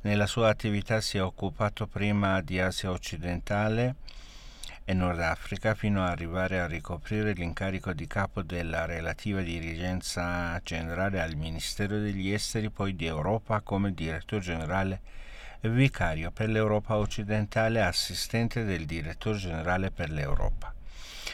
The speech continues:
Attualmente è direttore generale per gli affari economici sempre al Ministero degli Esteri della Repubblica Islamica dell'Iran.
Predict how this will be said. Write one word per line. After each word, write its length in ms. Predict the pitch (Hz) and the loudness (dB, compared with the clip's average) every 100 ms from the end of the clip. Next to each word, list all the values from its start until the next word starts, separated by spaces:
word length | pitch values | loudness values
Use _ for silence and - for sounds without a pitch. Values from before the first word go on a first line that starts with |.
| - - - | -8 -10 0
Attualmente 960 | 110 107 - 110 107 107 127 139 131 123 | 2 2 2 4 4 6 6 4 2 0
è 40 | |
direttore 520 | 95 92 95 - 113 | 2 2 2 0 2
generale 560 | 104 95 92 101 107 107 | 4 4 4 2 2 0
per 200 | 101 95 | 0 -2
gli 140 | 85 | 0
affari 440 | 82 - 101 101 90 | -2 0 0 2 0
economici 1040 | - 98 95 101 104 - - 101 101 101 | -2 0 2 2 2 0 -4 -2 -2 -2
sempre 480 | - 104 104 - 98 | 0 2 2 0 0
al 240 | 87 87 | 0 -2
Ministero 680 | 82 78 76 - - 87 78 | -2 -4 -4 -6 -6 -4 -4
degli 280 | 78 76 71 | -4 -4 -4
Esteri 680 | 78 - - 80 71 78 76 | -4 -6 -6 -6 -6 -6 -6
della 480 | 76 71 73 73 - | -4 -4 -4 -4 -6
Repubblica 720 | - - - 98 95 92 - | -8 -8 -8 -6 -6 -6 -6
Islamica 600 | 76 - - 71 71 - | -4 -4 -4 -4 -6 -8
dell'Iran. 560 | 69 73 - - - | -8 -8 -10 -12 -12